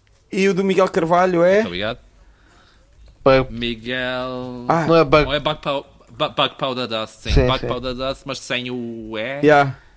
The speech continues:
Speaker 1: É, é só o,
Speaker 3: É, é
Speaker 1: o,
Speaker 3: qualquer coisa.
Speaker 1: o único que não tem vogais é o Powder. É ba-, é
Speaker 3: E t-, tem uma fotografia do, eh, do, do Peep Show. Do... do artista do Peep Show.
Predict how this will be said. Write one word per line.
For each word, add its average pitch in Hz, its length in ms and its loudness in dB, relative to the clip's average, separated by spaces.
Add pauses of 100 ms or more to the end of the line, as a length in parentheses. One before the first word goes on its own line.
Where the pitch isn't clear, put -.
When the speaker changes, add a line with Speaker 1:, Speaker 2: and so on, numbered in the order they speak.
(200)
Speaker 1:
É, 170 60 4
é 180 280 4
só 208 160 4
o, 208 140 8
Speaker 3:
É, 196 160 4
é 196 60 4
Speaker 1:
o, - 20 4 (140)
Speaker 3:
qualquer 180 40 6 (220)
coisa. 180 160 4
Speaker 1:
o 185 100 4
único 208 200 4
que 196 40 0
não 202 80 2
tem 190 120 4
vogais 175 320 4
é 180 60 4
o 175 60 2
Powder. 113 440 2 (2000)
É 120 140 -2
ba-, 127 320 -2
é 127 180 0 (800)
Speaker 3:
E - 180 -12
t-, - 140 -14
tem 147 220 2
uma 147 100 6
fotografia 147 560 4
do, 139 360 4
eh, 131 440 4 (1400)
do, 120 1200 0 (140)
do 131 100 -10
Peep 131 280 -4
Show. 113 280 0 (580)
Do... 120 120 -4
do 117 160 0
artista 120 300 -4
do 120 80 -18
Peep 113 260 -6
Show. 107 240 -4